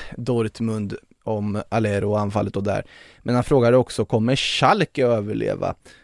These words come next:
Eh, ja, jag tror att de löser kontrakt. Jag tror inte att de är en jojo-klubb, men vi får väl se vad som händer. Det är ju en klubb som inte direkt mår jättebra på alla sätt och vis.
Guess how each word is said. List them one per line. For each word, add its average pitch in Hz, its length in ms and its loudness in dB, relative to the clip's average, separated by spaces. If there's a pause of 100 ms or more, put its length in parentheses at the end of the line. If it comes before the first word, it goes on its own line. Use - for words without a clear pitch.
(160)
Eh, 104 180 -4
ja, 113 240 4
jag 160 100 4
tror 160 140 4
att 139 60 2
de 135 140 2
löser 120 220 4
kontrakt. 127 420 0
Jag 143 100 0
tror 123 140 0
inte 113 140 2
att 101 80 0
de 101 160 -2
är 92 100 -2
en 92 120 -4
jojo-klubb, 98 460 -2
men 135 100 0
vi 107 80 0
får - 140 -10
väl 92 80 -4
se 107 480 -2
vad 143 140 8
som 131 180 4
händer. 135 340 6
Det 135 100 6
är 117 100 6
ju 117 100 4
en 123 100 4
klubb 120 280 2
som 117 160 -2
inte 113 160 -2
direkt 110 180 0
mår 107 120 -2
jättebra 107 840 0
på 151 120 0
alla 131 180 0
sätt 131 160 -6
och 120 100 0
vis. 127 240 0